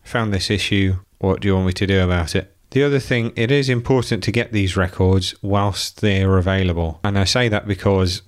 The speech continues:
a lot of sins can be covered up by a bit of plasterboard and a bit liquor paint. And if you don't take the records whilst the work's open,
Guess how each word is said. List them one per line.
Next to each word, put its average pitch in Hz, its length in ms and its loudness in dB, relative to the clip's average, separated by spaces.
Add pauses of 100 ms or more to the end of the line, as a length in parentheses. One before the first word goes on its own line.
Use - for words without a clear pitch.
a 110 80 2
lot 110 180 0
of 113 100 -2
sins 117 380 -2
can 107 160 -2
be 104 120 2
covered 110 340 0
up 98 200 0
by 92 180 2
a 90 40 0
bit 110 180 0
of 113 80 0
plasterboard 92 720 0
and 95 120 4
a 92 40 4
bit 95 180 -2
liquor 101 260 -2
paint. 92 420 -4 (180)
And 110 160 0
if 95 140 -2
you 110 60 0
don't 127 240 -2
take 127 200 -2
the 120 120 0
records 107 600 0
whilst 104 300 0
the 113 80 2
work's 117 380 0
open, 104 520 0